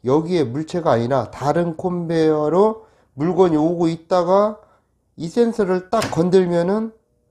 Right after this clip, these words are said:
여기에 있는, 걸려있는 뭐 어떤, 음? 다른 기기들이 여기서부터 뭔가 땡겨 간다든가 밀어서 간다든가 이 두 번째 그 동작이 될 때 이렇게 접점을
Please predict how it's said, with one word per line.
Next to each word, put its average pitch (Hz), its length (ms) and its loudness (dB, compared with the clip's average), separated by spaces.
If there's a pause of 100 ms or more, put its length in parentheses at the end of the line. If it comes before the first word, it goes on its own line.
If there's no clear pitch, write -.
(580)
여기에 175 360 4
있는, 175 220 -2
걸려있는 160 880 -2
뭐 123 120 -2
어떤, 143 560 0 (600)
음? 151 220 -10 (120)
다른 190 320 0
기기들이 160 760 -2
여기서부터 139 680 0
뭔가 135 520 0 (420)
땡겨 226 340 0
간다든가 127 760 -2
밀어서 131 520 0
간다든가 113 760 -6 (300)
이 104 140 -12
두 156 200 -4
번째 139 600 0 (480)
그 120 160 -4
동작이 131 760 -2 (160)
될 135 340 0
때 170 300 0 (400)
이렇게 127 360 -2
접점을 127 680 -4